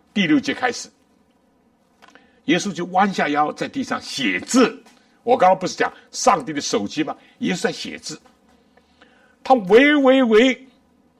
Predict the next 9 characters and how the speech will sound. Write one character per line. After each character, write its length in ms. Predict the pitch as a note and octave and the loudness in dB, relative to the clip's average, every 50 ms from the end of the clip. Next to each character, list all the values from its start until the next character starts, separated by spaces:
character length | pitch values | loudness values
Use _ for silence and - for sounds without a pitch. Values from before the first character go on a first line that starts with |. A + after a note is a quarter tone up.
| _ _ _ _ _ _ _ _ _ _ _ _ _ _ _ _ _ _ | _ _ _ _ _ _ _ _ _ _ _ _ _ _ _ _ _ _
围 140 | - A#2+ E3+ | 0 2 2
拢 180 | G#3+ G3 D3 C3 | 2 2 2 2
来， 200 | A2+ A#2+ - - - _ _ _ _ _ _ _ _ _ _ _ _ _ _ _ _ _ _ _ _ _ _ _ _ _ _ _ _ _ _ _ _ _ _ _ _ _ _ _ _ _ _ _ _ _ _ _ _ _ _ _ _ _ _ _ _ | 2 0 0 -2 -6 _ _ _ _ _ _ _ _ _ _ _ _ _ _ _ _ _ _ _ _ _ _ _ _ _ _ _ _ _ _ _ _ _ _ _ _ _ _ _ _ _ _ _ _ _ _ _ _ _ _ _ _ _ _ _ _
耶 160 | - B2 D3 | -6 -6 -6
稣 160 | C#3+ - D#3 | -4 -4 -6
就 160 | C#3+ - C#3+ B2+ | -6 -6 -6 -6
讲 220 | - - - - | -4 -4 -4 -4
话 160 | - A2+ G#2+ | -2 -2 -2
了。 120 | - - | -2 -4